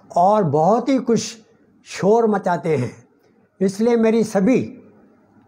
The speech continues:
उल्लासनगर वासियों को मेरी ये निवेदन रहेगी कि जब भी आप कभी भी ट्रैफिक में फंसे हुए हैं, तो कृपया करके ज़्यादा हॉर्न बजाकर एटमॉस्फेयर में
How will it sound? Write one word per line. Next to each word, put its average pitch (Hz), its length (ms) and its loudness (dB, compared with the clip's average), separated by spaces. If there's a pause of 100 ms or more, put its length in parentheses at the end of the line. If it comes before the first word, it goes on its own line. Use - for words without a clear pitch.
(600)
उल्लासनगर 208 540 2
वासियों 190 440 2
को 233 440 0 (680)
मेरी 202 200 2
ये 208 240 2
निवेदन 208 440 2
रहेगी 185 500 2 (800)
कि 202 80 0
जब 175 200 0
भी 226 240 2
आप 208 340 0
कभी 202 200 2
भी 214 100 0
ट्रैफिक 208 460 0
में 208 100 2
फंसे 214 320 2
हुए 185 200 4
हैं, 156 380 0 (600)
तो 175 80 0
कृपया 196 400 2
करके 202 540 0 (380)
ज़्यादा 190 340 0
हॉर्न 196 440 0
बजाकर 185 720 -2 (440)
एटमॉस्फेयर 214 600 0
में 190 380 0